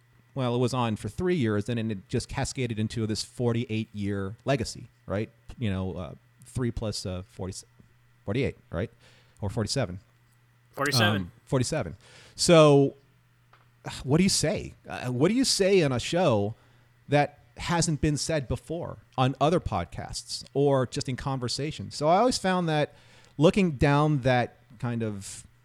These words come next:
Speaker 1: that road of how I'm gonna create content or what I'm gonna say or what I'm gonna talk about or create subject matter that people care about or maintain Mike and Drew's audience, because it wasn't my audience that I was coming into, it was theirs. All credit,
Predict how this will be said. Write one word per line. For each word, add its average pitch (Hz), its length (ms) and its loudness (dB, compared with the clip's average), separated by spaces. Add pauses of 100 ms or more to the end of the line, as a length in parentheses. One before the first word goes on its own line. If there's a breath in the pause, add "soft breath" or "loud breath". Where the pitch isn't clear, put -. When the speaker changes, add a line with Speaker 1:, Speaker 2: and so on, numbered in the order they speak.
(100)
Speaker 1:
that 127 160 -2
road 123 420 2
of 107 200 0
how 127 200 -4
I'm 120 140 0
gonna 110 220 -6
create 123 380 -4
content 123 680 -6
or 104 180 -2
what 113 180 -2
I'm 117 120 -2
gonna 107 160 -4
say 123 340 -2
or 113 80 0
what 110 180 0
I'm 117 60 -2
gonna 110 140 -2
talk 123 340 -6
about 113 360 -6
or 104 80 -6
create 117 360 -6
subject 120 380 -4
matter 117 200 -2
that 110 140 -4
people 120 240 -6
care 113 240 -4
about 120 320 -4
or 110 80 0
maintain 123 580 0 (300 loud breath)
Mike 120 260 2
and 120 120 2
Drew's 117 260 0
audience, 127 380 -2
because 120 260 -4
it 127 60 0
wasn't 160 260 4
my 151 140 2
audience 139 400 -2
that 107 100 -2
I 104 40 0
was 95 120 -2
coming 101 220 -4
into, 92 200 -4
it 90 100 -4
was 92 140 -8
theirs. - 440 -4 (480 soft breath)
All 151 180 8
credit, 170 360 -2